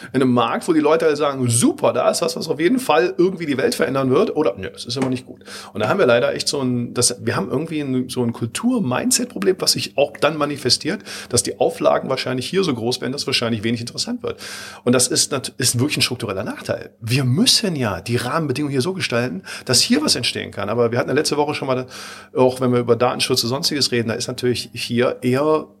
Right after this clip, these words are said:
bewahrend, konservierend, anstatt das Neue. Die Amerikaner blenden das, das Risiko hier ziemlich aus. Und nochmal, die Risiken bei dem Börsengang sind ja da.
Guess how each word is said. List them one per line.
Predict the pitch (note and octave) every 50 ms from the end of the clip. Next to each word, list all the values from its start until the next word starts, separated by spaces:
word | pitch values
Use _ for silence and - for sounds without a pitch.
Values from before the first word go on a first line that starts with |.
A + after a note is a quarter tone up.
| _ _
bewahrend, | A#2+ A2 C3 B2 A2+ A#2 C3 C3+ E3+ F3+ A#2+ B2+ A#2 B2 B2 -
konservierend, | - - - D3 D#3 C#3 C3 B2 A2+ B2 D3 F#3+ F#3 B2+ B2 B2+ C#3+ C#3 - C3 - - -
anstatt | A2 A#2 A2+ - - B2+ A#2+ A#2+ - - - _ -
das | - A#2+ -
Neue. | B2+ C#3 E3+ D#3+ A#2 F#2+ - - - - - - -
Die | A2
Amerikaner | F#2+ G2 F#2 F2 F2 - - E2+ E2+ E2+
blenden | E2 E2+ F2 - E2+ E2+ - F2+ F2
das, | F2 E2+ - - - - A#2+
das | F#2+ F2 - - -
Risiko | G2+ E2+ F2 A2 A#2+ - - A#2 A#2
hier | A2 A#2 A#2+ A#2
ziemlich | - - A2+ A2+ A#2+ -
aus. | - -
Und | - G2+
nochmal, | A#2 D3+ D#3 G#2+
die | F#2+ G2
Risiken | G#2+ G#2+ G#2 A#2+ A#2+ A2
bei | G2+
dem | F#2+ F2
Börsengang | E2+ E2 F2+ G2+ G#2+ A2+ A#2
sind | A#2 F#2+ -
ja | - -
da. | - - - -